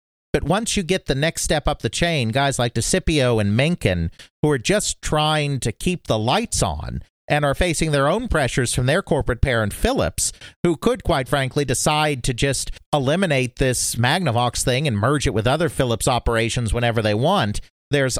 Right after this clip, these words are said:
a lot of pressure there, and there's a lot of confusion there. And I can't say definitively, uh, some of this is very much speculation on my part, but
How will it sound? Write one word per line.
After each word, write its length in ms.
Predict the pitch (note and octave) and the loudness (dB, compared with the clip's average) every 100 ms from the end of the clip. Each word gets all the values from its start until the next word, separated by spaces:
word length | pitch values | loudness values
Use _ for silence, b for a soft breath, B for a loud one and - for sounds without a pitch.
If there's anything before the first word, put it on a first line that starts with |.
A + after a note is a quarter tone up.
| - | -2
a 80 | |
lot 260 | B2+ C#3+ F3 | 0 2 0
of 120 | C#3+ | 0
pressure 340 | - G3 - D#3 | -2 -2 0 0
there, 220 | B2 A#2+ | 2 0
and 100 | A#2+ | 0
there's 140 | A2+ | 0
a 40 | B2+ | 0
lot 240 | B2 D3 | 2 0
of 120 | C#3 | 0
confusion 580 | - A2+ D#3 F3 D3+ G2+ | -2 -2 -2 -2 0 0
there. 320 | F#2+ D#2+ F2+ b _ - | 0 0 -2 b _ -2
And 100 | D#3 | 0
I 80 | |
can't 300 | D3+ G3 E3+ | 0 -2 -2
say 180 | - E3 | -2 0
definitively, 680 | B2 C3+ F3 D3+ G#2+ A2 G2+ | 0 -2 -2 0 0 0 2
uh, 260 | G#2 G2+ - | 0 -2 -2
some 240 | - E3 | -2 0
of 60 | C#3 | 0
this 160 | B2 | -2
is 120 | C3 G#2+ | -2 0
very 220 | C#3+ C3 | 0 2
much 200 | A2+ - | 0 0
speculation 600 | C3 A2+ A#2 A2+ A2+ A2+ | -2 -2 0 0 0 0
on 120 | G#2 | 0
my 180 | B2+ A3 | 0 0
part, 340 | - F#2+ F2+ - | 0 0 -2 -2
but 160 | A#2+ | -4